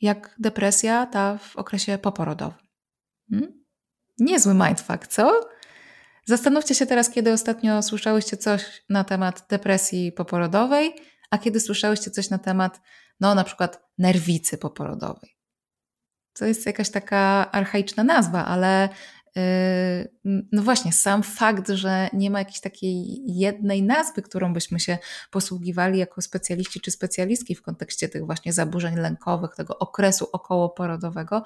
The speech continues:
też świadczy o tym, że no, mm, jakoś,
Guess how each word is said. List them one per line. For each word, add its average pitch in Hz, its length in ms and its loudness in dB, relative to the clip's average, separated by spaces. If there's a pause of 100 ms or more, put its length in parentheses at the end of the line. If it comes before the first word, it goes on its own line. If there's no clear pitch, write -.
(280)
też 240 140 -4
świadczy - 400 -6
o 165 120 -4
tym, 202 260 -4
że 202 240 -2 (420)
no, 208 500 -2
mm, 202 540 -4 (100)
jakoś, - 580 -4